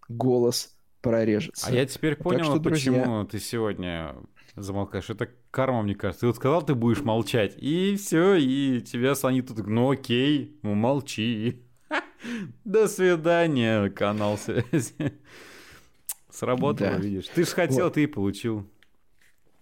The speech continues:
Speaker 1: Да. Может быть, может быть, все так. Но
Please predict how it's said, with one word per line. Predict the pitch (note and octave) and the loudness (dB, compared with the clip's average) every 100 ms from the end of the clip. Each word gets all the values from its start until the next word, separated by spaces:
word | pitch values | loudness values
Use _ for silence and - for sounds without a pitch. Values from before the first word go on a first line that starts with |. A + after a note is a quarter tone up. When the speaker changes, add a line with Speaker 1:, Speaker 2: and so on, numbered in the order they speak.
| _ - _ _ _ _ _ _ _ _ _ _ - | _ -20 _ _ _ _ _ _ _ _ _ _ -6
Speaker 1:
Да. | B2 A#2 G3 - _ _ _ _ | -4 -4 -6 -10 _ _ _ _
Может | B2 C#3 D3+ D3+ | -2 0 0 0
быть, | A#2+ A#2+ - | 0 0 -2
может | G3+ A#3 F3 | -6 -6 -6
быть, | F3 | -8
все | - | -10
так. | - - _ - - - - - | -12 -14 _ -12 -10 -10 -12 -2
Но | D#3+ G#3+ G3 | 2 2 0